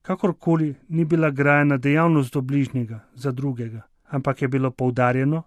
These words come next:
da mora biti prežeta z duhom kontemplacije. Po drugi strani sveti Avguštin pravi, da je ta Marijina resničnost videnje našega stanja v nebesih,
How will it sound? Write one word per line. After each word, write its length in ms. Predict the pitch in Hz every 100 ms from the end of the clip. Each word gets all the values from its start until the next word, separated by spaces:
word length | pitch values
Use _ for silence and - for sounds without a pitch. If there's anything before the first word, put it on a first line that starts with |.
| _
da 160 | 147
mora 240 | 135 135 131
biti 240 | 131 135
prežeta 560 | 127 131 123 151 156 160
z 100 | -
duhom 360 | 214 202 175 160
kontemplacije. 960 | 170 151 165 156 143 113 - - 113 - _ _ _ _
Po 140 | -
drugi 280 | 123 123 123
strani 340 | - 139 131
sveti 320 | 123 - 131 131
Avguštin 440 | 123 120 - 135
pravi, 480 | - 131 127 127 156 - _
da 120 | 139 127
je 60 |
ta 160 | 120 123
Marijina 460 | 123 127 123 123
resničnost 880 | 123 123 - 190 - 165 139 - - _
videnje 540 | 139 156 196 202 190
našega 460 | 170 156 151 196 165
stanja 400 | - 180 175 175
v 60 | 170
nebesih, 720 | 165 143 131 - - - _